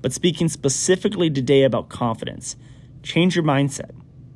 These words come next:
Change your narrative. Instead of saying,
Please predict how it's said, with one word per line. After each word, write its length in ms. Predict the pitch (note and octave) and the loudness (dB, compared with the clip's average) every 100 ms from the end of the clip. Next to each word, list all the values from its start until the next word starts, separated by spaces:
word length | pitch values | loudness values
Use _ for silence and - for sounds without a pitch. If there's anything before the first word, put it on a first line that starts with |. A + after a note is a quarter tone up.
| - - - - - - - - - - - - | -20 -20 -20 -20 -20 -20 -20 -20 -20 -20 -20 -20
Change 360 | - - F3+ D#3+ | -4 2 2 4
your 100 | D#3+ | 2
narrative. 600 | C#3 C3+ A#2 - - - - - - - - - - - | 4 4 2 -2 -12 -20 -20 -20 -20 -20 -20 -20 -20 -4
Instead 360 | D#3 - F3 F3 | -2 4 6 6
of 60 | |
saying, 500 | - F3 D#3+ D#3 D3+ | 2 0 0 0 -2